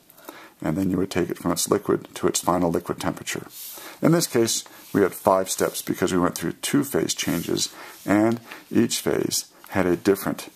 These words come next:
specific heat. Alrighty, that's it for Chapter ten on the kinetic theory. I'm gonna do assignment thirty-one for you next. Um, I'll help you through a few of the problems. So thank you. Um,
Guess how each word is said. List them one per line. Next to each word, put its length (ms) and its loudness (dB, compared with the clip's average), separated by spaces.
specific 580 -4
heat. 360 -12
Alrighty, 460 4
that's 300 2
it 160 -2
for 160 0
Chapter 420 0
ten 420 2
on 160 2
the 100 2
kinetic 360 2
theory. 420 4
I'm 120 -6
gonna 180 -2
do 380 4
assignment 640 0
thirty-one 520 4
for 260 2
you 120 2
next. 520 0
Um, 300 -4
I'll 100 2
help 240 0
you 80 0
through 260 0
a 120 -6
few 280 2
of 80 2
the 60 -4
problems. 580 -2
So 260 2
thank 300 0
you. 200 4
Um, 320 -4